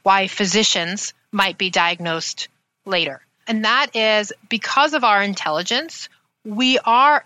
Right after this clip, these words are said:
able to acquire information faster than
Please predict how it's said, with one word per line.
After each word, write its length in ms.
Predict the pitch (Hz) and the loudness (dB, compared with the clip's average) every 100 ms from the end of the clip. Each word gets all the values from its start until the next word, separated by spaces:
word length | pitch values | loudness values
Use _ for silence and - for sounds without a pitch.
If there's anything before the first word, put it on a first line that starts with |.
| _ | _
able 400 | 262 285 247 226 | -2 -2 2 0
to 440 | 226 - 233 214 - _ _ _ _ - | 0 -4 -2 -4 -6 _ _ _ _ -6
acquire 640 | - - - 220 247 269 254 | -6 -4 2 4 4 2 0
information 800 | 220 - 196 180 190 262 320 359 _ _ - - | -4 -2 -2 0 0 0 -2 -6 _ _ -4 -4
faster 800 | - 185 190 - 302 311 349 - _ _ | 0 0 0 -2 2 2 0 -8 _ _
than 560 | 190 226 208 208 208 | -2 0 2 0 -4